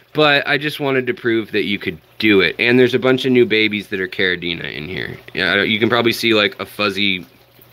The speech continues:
orb. Well, that's it. That's the, that's the baby. They're, well, they're all over, but yeah, you can kinda see 'em on the glass.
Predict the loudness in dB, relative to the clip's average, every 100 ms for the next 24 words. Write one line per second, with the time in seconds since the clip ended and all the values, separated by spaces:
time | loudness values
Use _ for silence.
0 | -4 2 4 2 -2 -14 -20 -20 -20 -20
1 | -20 -18 0 2 2 0 0 -2 -2 _
2 | _ _ -6 -4 -4 -2 4 4 4 2
3 | 0 -2 -4 2 2 0 -6 -14 _ -20
4 | -20 _ 0 4 4 4 4 4 2 2
5 | 0 -4 -8 -6 -4 -4 -8 _ _ -20
6 | -18 -16 -12 -2 0 0 -2 -2 -4 0
7 | 0 0 -2 -2 -2 -4 -6 -8 -8 -10
8 | -12 -16